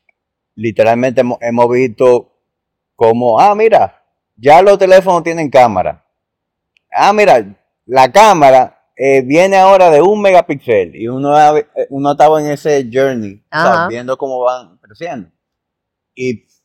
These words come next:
Speaker 1: la foto que uno puede hacer hoy de un teléfono,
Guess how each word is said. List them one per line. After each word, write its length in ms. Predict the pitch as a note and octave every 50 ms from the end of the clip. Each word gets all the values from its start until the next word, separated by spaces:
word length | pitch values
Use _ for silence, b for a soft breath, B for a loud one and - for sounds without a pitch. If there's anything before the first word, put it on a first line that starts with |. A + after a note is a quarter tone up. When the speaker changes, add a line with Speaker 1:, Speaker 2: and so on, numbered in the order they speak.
| _ _ _
Speaker 1:
la 200 | A#2+ A#2+ A#2+ A#2
foto 280 | - - C3 B2 C#3+ C#3+
que 60 | D#3
uno 340 | D#3+ D#3+ D#3+ D#3+ D#3+ D#3 -
puede 260 | - D#3 D3+ D3 D#3
hacer 200 | C#3+ - E3 D3+
hoy 220 | D3 C#3+ C#3+ C3+
de 60 | C3 C3+
un 80 | C3+ C3+
teléfono, 640 | D#3 C#3 C3 A2+ G#2+ G2+ A#2 A#2 A#2 A#2 A2+ _